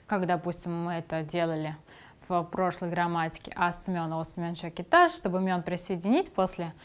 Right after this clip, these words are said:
прошедшего времени суффиксом «ы» добавляли, да, а тут мы ничего не будем дополнительно присоединять, то есть у нас непосредственно тут после сразу суффиксы стоит, то есть «хада» — у нас хэт, суффикс прошедшего времени, и к нему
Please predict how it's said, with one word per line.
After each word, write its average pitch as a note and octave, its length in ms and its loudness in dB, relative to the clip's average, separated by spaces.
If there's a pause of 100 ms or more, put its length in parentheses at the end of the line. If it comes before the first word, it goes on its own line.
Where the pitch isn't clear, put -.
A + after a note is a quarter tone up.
(300)
прошедшего E3+ 640 0
времени E3 400 -2
суффиксом - 720 0
«ы» G3 160 2
добавляли, D#3 640 -2
да, C4 240 10
а B3+ 40 6
тут D#4+ 260 2
мы G#3+ 120 6
ничего G3 360 0
не E3+ 100 0
будем C4 280 4
дополнительно F#3+ 540 2
присоединять, G3 540 -2
то - 80 -4
есть G#3 180 -6
у - 20 -4
нас F#3+ 140 -4
непосредственно F3+ 720 -4
тут - 280 -10 (460)
после G#3+ 340 4
сразу G3+ 340 2
суффиксы - 480 -6
стоит, E3 400 -4
то D#3+ 100 -6
есть D#3+ 220 -8
«хада» — G#3 560 4 (440)
у G3 40 -4
нас F#3 220 2 (100)
хэт, F3+ 220 4
суффикс - 340 -6
прошедшего F3 580 -2
времени, F#3+ 520 0
и C#4 160 -6
к - 120 -6
нему F#3+ 300 2